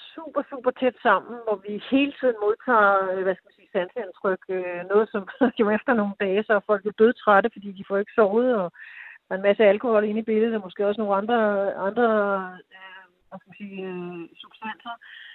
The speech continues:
Øhm, så det bliver jo et, et rum, hvor vi måske, altså, passer rigtig godt på hinanden på mange måder, som jo vores Roskilde-studie viser,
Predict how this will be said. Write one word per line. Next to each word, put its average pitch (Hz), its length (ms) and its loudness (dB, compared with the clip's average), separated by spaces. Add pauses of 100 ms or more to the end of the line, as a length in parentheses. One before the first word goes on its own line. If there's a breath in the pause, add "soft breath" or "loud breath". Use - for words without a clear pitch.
(280 loud breath)
Øhm, 196 440 2
så 226 140 -8
det 214 160 4
bliver 277 260 4
jo 277 220 0
et, 240 300 -2 (220)
et 208 200 -2
rum, 226 260 0
hvor 254 280 -2
vi 214 380 -14 (120)
måske, 208 280 -12 (600)
altså, 190 260 -2 (1160)
passer 214 300 4
rigtig 262 260 2
godt 240 240 0
på 254 80 -8
hinanden 220 320 -6
på 233 120 -6
mange 196 340 -2
måder, 233 340 0
som 220 160 -6
jo 190 100 -4
vores 185 340 -4
Roskilde-studie 220 1040 -6
viser, 226 340 -6